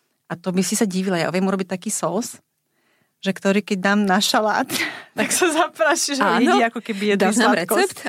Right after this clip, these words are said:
Speaker 2: <laughs> Ak
Speaker 1: Potom
Speaker 2: sa
Speaker 1: ti
Speaker 2: môžeš.
Speaker 1: dám.
Speaker 2: <laughs> Áno, dobre.
Speaker 1: Vážne ho jedia normálne, že ľudia kúkajú, že jak je ten šalát tak, jak blázon.
Speaker 2: Aha.
Speaker 1: No.
Speaker 2: Takže, e, v podstate halušky a taký ten tvoj špeciálny šalát,
Speaker 1: Áno.
Speaker 2: hej? Mhm, no dobre. E,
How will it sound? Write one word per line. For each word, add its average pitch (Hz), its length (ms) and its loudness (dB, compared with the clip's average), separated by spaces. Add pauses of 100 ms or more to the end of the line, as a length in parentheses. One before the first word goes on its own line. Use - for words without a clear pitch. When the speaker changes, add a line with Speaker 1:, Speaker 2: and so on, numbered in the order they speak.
(260)
Speaker 2:
<laughs> - 80 -8 (220)
Ak - 40 -6
Speaker 1:
Potom 254 160 0
Speaker 2:
sa 330 120 4
Speaker 1:
ti 226 80 2
Speaker 2:
môžeš. 233 200 2
Speaker 1:
dám. 254 320 2 (260)
Speaker 2:
<laughs> - 260 -4
Áno, 254 120 -4 (120)
dobre. - 280 2
Speaker 1:
Vážne 269 300 0
ho 226 140 2
jedia 226 320 4
normálne, 226 440 2
že 208 140 0
ľudia 208 260 2
kúkajú, 208 360 -2
že 190 120 0
jak 180 160 2
je 196 160 0
ten 180 240 -4
šalát 185 360 0
tak, 180 240 -6
jak 165 180 -8
blázon. 170 420 -6
Speaker 2:
Aha. 190 540 0 (720)
Speaker 1:
No. 170 260 -2 (180)
Speaker 2:
Takže, 190 340 4 (120)
e, 175 40 2 (360)
v - 140 -4
podstate 214 440 0
halušky 196 540 -2
a - 80 -2
taký 202 200 -2
ten 185 160 2
tvoj 190 260 2
špeciálny 165 580 0
šalát, 131 400 -2
Speaker 1:
Áno. 175 140 0
Speaker 2:
hej? 214 180 0 (380)
Mhm, 175 480 2
no 190 140 6
dobre. 190 260 2
E, - 40 -20